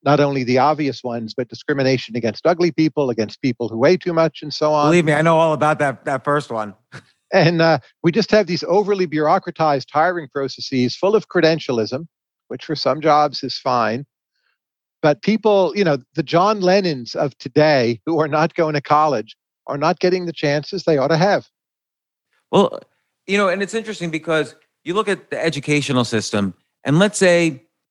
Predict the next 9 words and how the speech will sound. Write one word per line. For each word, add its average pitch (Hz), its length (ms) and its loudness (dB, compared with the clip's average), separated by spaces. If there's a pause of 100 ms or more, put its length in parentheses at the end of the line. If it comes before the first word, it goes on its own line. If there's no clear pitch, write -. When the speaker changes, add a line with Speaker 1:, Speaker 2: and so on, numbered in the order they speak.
(180)
Speaker 2:
you're 135 160 -2
talented 151 840 0
at 127 160 -6
something, 120 640 -2 (500)
but 131 360 -2 (220)
you 131 120 -4
have 135 180 -2
great 139 240 -2
grades. 110 500 -6